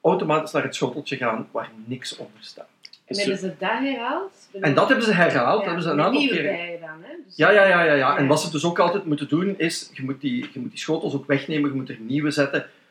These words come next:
Speaker 1: Want anders hangt die geur eraan en dan komen ze op de geur af.
Speaker 2: Maar
Speaker 1: Dus
Speaker 2: ook
Speaker 1: je
Speaker 2: met
Speaker 1: neemt
Speaker 2: nieuwe bijen, hè?
Speaker 1: Ja, ja, dat
Speaker 2: Want
Speaker 1: hoeft niet
Speaker 2: natuurlijk,
Speaker 1: noodzakelijk, hè?
Speaker 2: natuurlijk zou het kunnen dat die bijen, ja, hè, ene keer die nul zien, daar naartoe gaan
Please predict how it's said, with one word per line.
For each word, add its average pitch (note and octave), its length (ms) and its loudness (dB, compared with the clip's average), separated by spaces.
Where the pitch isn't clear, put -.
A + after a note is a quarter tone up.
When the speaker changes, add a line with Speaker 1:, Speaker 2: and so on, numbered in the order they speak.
Speaker 1:
Want B2 180 -2
anders C#3 220 -2
hangt D3 200 0
die A2 140 -8
geur E3 320 6
eraan D3+ 300 2
en B2 60 -4
dan C3+ 100 -6
komen C#3+ 200 -4
ze C3 80 -10
op A2 60 -14
de A2+ 80 -14
geur B2+ 320 0
af. A2 80 -4
Speaker 2:
Maar - 100 -8
Speaker 1:
Dus - 80 -8
Speaker 2:
ook C4+ 60 -2
Speaker 1:
je C#4+ 100 -4
Speaker 2:
met B3+ 120 0
Speaker 1:
neemt B3 120 -6
Speaker 2:
nieuwe G#3 220 -12
bijen, E3 340 -4
hè? - 60 -14
Speaker 1:
Ja, A3 320 2
ja, A3 420 6
dat - 100 2
Speaker 2:
Want F3+ 180 2
Speaker 1:
hoeft - 0 -
niet G#3+ 100 0
Speaker 2:
natuurlijk, D4 260 0
Speaker 1:
noodzakelijk, D#3+ 560 2
hè? G3 100 0
Speaker 2:
natuurlijk C4 460 -4
zou A3 180 -2
het - 80 -14
kunnen B3 240 -4
dat A3+ 120 -4
die F#3+ 120 -6
bijen, F#3+ 480 2
ja, F#3+ 400 -4
hè, G#3+ 140 -4
ene G#3 360 -2
keer G#3 260 -4
die F3+ 160 2
nul G#3+ 280 0
zien, D4 480 0
daar G#3 260 0
naartoe A#3 400 -4
gaan C#4 320 0